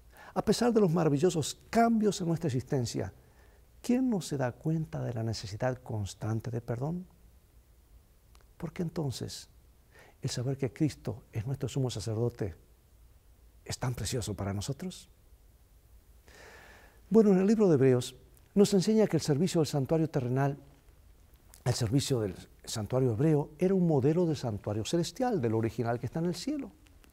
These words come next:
al que Cristo, el que Cristo inauguró cuando entró en él como nuestro sumo sacerdote. Resulta que el servicio terrenal, con sus dos compartimentos y sus rituales de sacrificio y de purificación, era figura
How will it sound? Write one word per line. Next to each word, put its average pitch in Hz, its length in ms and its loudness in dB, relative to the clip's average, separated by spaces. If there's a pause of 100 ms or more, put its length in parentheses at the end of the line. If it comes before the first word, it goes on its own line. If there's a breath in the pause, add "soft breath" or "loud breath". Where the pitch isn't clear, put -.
(400 loud breath)
al 156 160 2
que 143 140 -2
Cristo, - 480 -4
el 160 100 0
que 139 100 0
Cristo 147 280 0
inauguró 135 480 2 (420)
cuando 131 240 4
entró 135 280 2
en 131 100 2
él 143 180 0
como 123 240 -2
nuestro 117 280 -2
sumo 120 260 -2
sacerdote. 156 560 -6 (1200 loud breath)
Resulta 220 300 0
que - 100 2
el 180 60 0
servicio 180 320 -2
terrenal, 127 500 0 (1000 soft breath)
con 196 120 6
sus 180 160 2
dos 196 140 0
compartimentos 131 960 -2 (220)
y 147 80 4
sus 160 160 0
rituales 156 420 0
de 127 60 -4
sacrificio 123 580 -2
y 113 40 0
de 123 80 -2
purificación, 117 760 -4 (800 loud breath)
era 214 220 4
figura 214 680 2